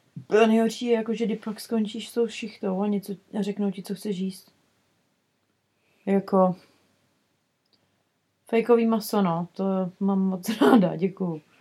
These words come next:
Tak jsem říkala, že se nechám překvapit a dostala jsem hamburger.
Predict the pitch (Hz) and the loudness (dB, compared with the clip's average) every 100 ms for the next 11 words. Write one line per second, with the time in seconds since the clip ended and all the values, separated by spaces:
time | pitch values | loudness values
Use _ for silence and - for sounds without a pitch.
0 | _ _ _ _ - 208 214 202 208 196 | _ _ _ _ -10 -4 -2 -2 -4 -4
1 | 196 196 202 196 202 190 185 190 180 190 | -4 0 -2 -2 -4 -4 -2 -6 -4 -2
2 | 185 185 180 _ _ 190 180 - 185 180 | -2 -4 -6 _ _ -12 -10 -4 -4 0
3 | 190 180 175 180 165 180 180 | 0 0 -2 -4 -6 -6 -6